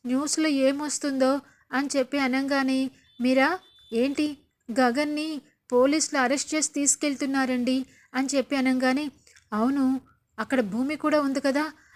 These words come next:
అని చెప్పేసి అనంగానే ఇంకా ఆశ్చర్యపోతారు. గగన్ని అరెస్ట్ చేసి తీసుకెళ్ళడం ఏంటి అని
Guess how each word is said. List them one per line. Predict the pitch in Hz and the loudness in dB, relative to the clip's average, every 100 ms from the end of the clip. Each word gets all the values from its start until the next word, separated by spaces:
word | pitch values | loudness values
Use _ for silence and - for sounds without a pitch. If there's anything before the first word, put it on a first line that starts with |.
| - | -4
అని | 269 277 | -2 0
చెప్పేసి | 269 - 285 294 | -2 2 0 2
అనంగానే | 269 269 269 269 269 269 269 - _ | 0 0 0 0 0 -2 -6 -16 _
ఇంకా | 285 294 262 | -8 -2 0
ఆశ్చర్యపోతారు. | 247 226 233 - 302 285 269 262 254 220 - _ _ - 220 | 2 0 0 -2 -2 -2 -2 0 0 -2 -4 _ _ -8 -2
గగన్ని | 226 233 277 294 294 - _ - | 0 0 -2 -4 -6 -12 _ -8
అరెస్ట్ | 214 262 - 294 | -4 -2 -2 -4
చేసి | 277 | -4
తీసుకెళ్ళడం | 277 - 269 247 247 | -2 -2 -2 -2 -2
ఏంటి | 247 240 | -2 0
అని | 262 | -2